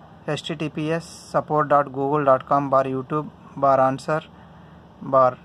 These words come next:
three six five nine six eight question mark H L is equal to E N. Uh, now how to set up customized link? Sign into YouTube, go to advanced account settings.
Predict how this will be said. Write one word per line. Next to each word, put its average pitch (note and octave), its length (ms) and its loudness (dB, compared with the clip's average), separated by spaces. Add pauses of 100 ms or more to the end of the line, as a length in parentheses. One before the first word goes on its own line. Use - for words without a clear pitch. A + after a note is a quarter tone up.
(160)
three D3+ 140 -4
six - 300 -10
five C#3 280 0
nine C#3+ 180 -2
six - 280 -14
eight D3 220 -6
question C3+ 280 -8
mark C3+ 220 -2
H B2+ 200 -8
L C3+ 80 -6
is B2+ 120 -10
equal A#2+ 220 -12
to E3 80 -8
E B2+ 240 -10
N. A#2 180 -12 (1400)
Uh, - 60 -10 (220)
now D#3+ 300 2
how D#3 180 0
to E3+ 140 -4
set D#3 180 -4
up D#3+ 120 -6
customized B2+ 480 -4
link? A#2 280 -14 (360)
Sign D3+ 300 -2
into E3 200 -4
YouTube, D#3 460 -4 (560)
go C#3+ 120 -2
to D3+ 140 2
advanced C#3 380 2
account D3+ 420 0
settings. F3+ 680 -10